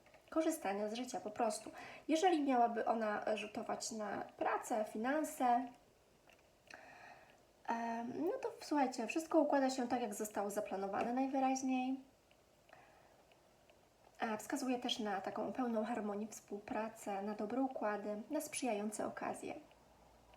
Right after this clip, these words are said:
na taką atmosferę przyjazną w miejscu pracy. Może też, e, jakaś praca, e, którą wykonujecie, sprawia wam radość w tym tygodniu.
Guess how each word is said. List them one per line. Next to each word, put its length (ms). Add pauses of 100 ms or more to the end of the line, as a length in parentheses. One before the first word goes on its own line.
(200)
na 40
taką 400
atmosferę 680
przyjazną 600
w 40
miejscu 340
pracy. 460 (1800)
Może 240
też, 320
e, 360
jakaś 320
praca, 360
e, 480
którą 220
wykonujecie, 540
sprawia 340
wam 180
radość 440
w 40
tym 200
tygodniu. 720